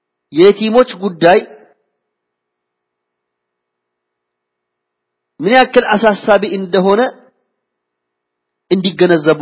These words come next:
አድርጓቸዋል፣ በተጨባጭ ማለት ነው። ለዚህም ነው ረሱል ሰለላሁ ዐለይሂ ወሰለም «አነ ወካፊሉል የቲሚ ከሃተይኒ ፊል ጀና» ይሉ የነበሩት። እኔና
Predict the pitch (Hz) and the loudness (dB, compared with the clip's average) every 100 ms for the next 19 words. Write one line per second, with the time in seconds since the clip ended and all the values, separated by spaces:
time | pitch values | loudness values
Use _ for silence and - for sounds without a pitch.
0 | 156 147 139 127 127 - 135 120 117 165 | 0 0 -2 -2 -2 0 -2 -4 -2 0
1 | 202 196 160 160 - 151 131 113 104 - | 0 0 0 0 0 0 -2 -4 -8 -20
2 | _ _ _ _ _ _ _ _ _ _ | _ _ _ _ _ _ _ _ _ _
3 | _ _ - 175 185 214 226 208 202 196 | _ _ -2 0 2 2 0 0 0 0
4 | 202 185 185 170 165 175 170 160 160 160 | -2 -2 -2 -4 0 0 0 -2 -2 -2
5 | 160 151 160 165 156 120 _ _ _ _ | -4 -4 -4 -4 -4 -6 _ _ _ _
6 | _ _ _ - 165 196 196 190 214 220 | _ _ _ -2 2 4 4 4 4 2
7 | 220 208 202 190 214 208 190 196 180 180 | 2 -2 0 0 0 -6 -4 -2 2 2
8 | 170 202 190 180 170 147 170 170 170 170 | 2 0 0 -4 -6 -2 -2 0 0 0
9 | 165 156 131 127 113 - - _ _ _ | 0 -2 -4 -6 -6 -12 -20 _ _ _
10 | _ _ _ _ _ _ _ _ _ _ | _ _ _ _ _ _ _ _ _ _
11 | _ _ _ _ _ _ _ _ _ _ | _ _ _ _ _ _ _ _ _ _
12 | _ _ _ _ _ _ _ _ - 170 | _ _ _ _ _ _ _ _ -4 2
13 | 208 | 2